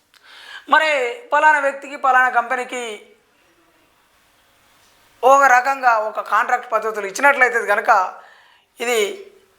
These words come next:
అధికరణం పద్నాలుగుకి వ్యతిరేకమవుతుంది. అంతేకాకుండా ఆదాయ పన్ను చట్టాన్ని కూడా వ్యతిరేకించినట్టయితే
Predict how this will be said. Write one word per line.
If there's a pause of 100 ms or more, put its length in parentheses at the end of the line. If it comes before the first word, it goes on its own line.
(760)
అధికరణం
పద్నాలుగుకి
వ్యతిరేకమవుతుంది. (580)
అంతేకాకుండా (920)
ఆదాయ
పన్ను
చట్టాన్ని
కూడా
వ్యతిరేకించినట్టయితే